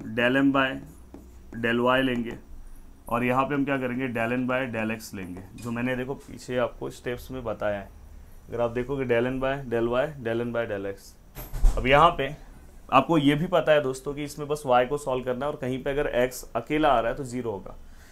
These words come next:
तो देखो यहाँ पे x अकेला है, थ्री के साथ है, तो ये मत बोलना थ्री के साथ है, y होता इसमें तो x बच जाता,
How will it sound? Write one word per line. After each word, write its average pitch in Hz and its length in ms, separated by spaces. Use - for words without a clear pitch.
तो 139 60
देखो 131 200
यहाँ 143 160
पे 139 280
x 143 140
अकेला 143 320
है, 113 120
थ्री 143 220
के 147 120
साथ 123 300
है, 98 120
तो 135 60
ये 139 140
मत 156 120
बोलना 151 260
थ्री 127 220
के 123 100
साथ 101 240
है, 107 60
y 143 400
होता 147 260
इसमें 156 300
तो 160 140
x 147 180
बच 131 200
जाता, 104 320